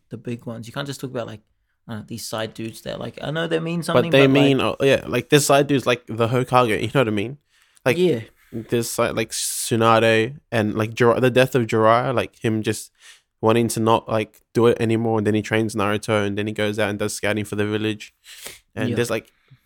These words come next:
Speaker 2: there's a lot of, like, iconic, like, characters. Like, there's not
Speaker 1: Mm.
Speaker 2: just Goku, Vegeta,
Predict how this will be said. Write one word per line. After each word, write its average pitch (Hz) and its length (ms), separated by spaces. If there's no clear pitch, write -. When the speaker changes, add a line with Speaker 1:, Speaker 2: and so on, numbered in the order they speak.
Speaker 2:
there's 127 120
a 131 40
lot 143 140
of, 190 100
like, 175 140
iconic, 120 520
like, 113 180
characters. 113 640
Like, 117 200
there's 120 160
not 131 160
Speaker 1:
Mm. - 20
Speaker 2:
just 117 320
Goku, 117 460
Vegeta, 110 440